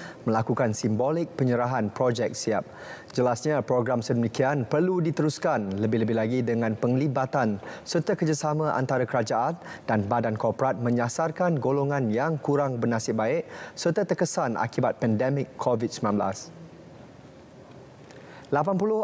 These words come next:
aduan pengguna direkodkan Pejabat Kementerian Perdagangan Dalam Negeri dan Hal Ehwal Pengguna, K P D N H E P,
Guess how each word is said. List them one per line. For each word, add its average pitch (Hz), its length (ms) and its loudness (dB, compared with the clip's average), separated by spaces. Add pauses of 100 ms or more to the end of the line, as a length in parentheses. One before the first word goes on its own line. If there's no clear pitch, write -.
aduan 170 480 2
pengguna 156 480 2
direkodkan 135 720 0
Pejabat 139 640 0
Kementerian 135 640 0
Perdagangan 123 560 2
Dalam 120 240 2
Negeri 117 320 0
dan 117 240 0
Hal 151 320 0
Ehwal 143 400 0
Pengguna, 127 480 2 (320)
K 131 240 2
P 123 160 2
D 120 240 0
N 127 160 0
H 120 320 0
E 120 160 0
P, 110 320 0